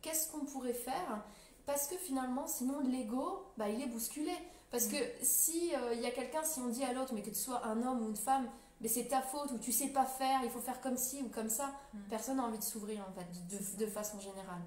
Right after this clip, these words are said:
Speaker 1: Et, euh, <laughs> ça me fait penser quand tu dis un ado, mais finalement on a tous cette part un peu ado en nous,
Speaker 2: Mm.
Speaker 1: on n'a pas nous, envie de nous dire, euh, comment, comment on fait,
Speaker 2: Mm.
Speaker 1: surtout vis-à-vis de l'homme, parce que il y a la croyance que c'est lui qui doit apporter du plaisir. Donc c'est vachement, euh,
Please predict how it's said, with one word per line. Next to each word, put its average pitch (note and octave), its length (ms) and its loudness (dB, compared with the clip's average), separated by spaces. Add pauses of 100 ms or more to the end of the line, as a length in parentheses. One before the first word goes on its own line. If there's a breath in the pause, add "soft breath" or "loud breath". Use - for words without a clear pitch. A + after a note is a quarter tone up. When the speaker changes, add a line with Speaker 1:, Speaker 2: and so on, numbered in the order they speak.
(640 loud breath)
Speaker 1:
Et, A3 300 6
euh, F#3+ 480 4
<laughs> - 680 0
ça A#3 100 -2
me A3 60 0
fait A3+ 80 6
penser A3+ 220 2
quand A3+ 120 4
tu A3 120 -2
dis G#3+ 120 4
un G#3 140 6
ado, B3 260 4
mais A#3+ 100 6
finalement C#4+ 320 2
on C4 60 4
a A3+ 60 4
tous - 160 -2
cette A#3 200 0
part A#3+ 180 2
un G#3 60 2
peu A3+ 180 0
ado A3 260 2
en B3 40 4
nous, C#4 100 4
Speaker 2:
Mm. D4+ 80 0
Speaker 1:
on A3+ 40 4
n'a G3 120 6
pas A3 140 0
nous, A3+ 140 4
envie G#3+ 220 2
de A3+ 40 6
nous A#3 120 4
dire, A#3+ 320 -2
euh, G3+ 160 -2
comment, G#3 580 -2
comment G#3 240 0
on G#3+ 80 -4
fait, C#4+ 220 -4
Speaker 2:
Mm. C#4 160 -10 (240 loud breath)
Speaker 1:
surtout D#4+ 400 2
vis-à-vis A#3 420 0
de A3+ 100 -2
l'homme, C4+ 300 2
parce A3 180 -2
que A#3 100 -2 (440 loud breath)
il G#3+ 80 0
y C4+ 60 4
a D4 60 6
la B3+ 120 4
croyance A3 640 -4
que A3 80 -4
c'est A3 140 0
lui B3+ 180 0
qui C4 120 -2
doit F#3+ 120 0
apporter A3+ 280 -4
du G#3+ 120 -4
plaisir. G#3+ 520 -4 (380 loud breath)
Donc A#3 140 0
c'est D4 140 0
vachement, D#4 560 0
euh, G#3 200 0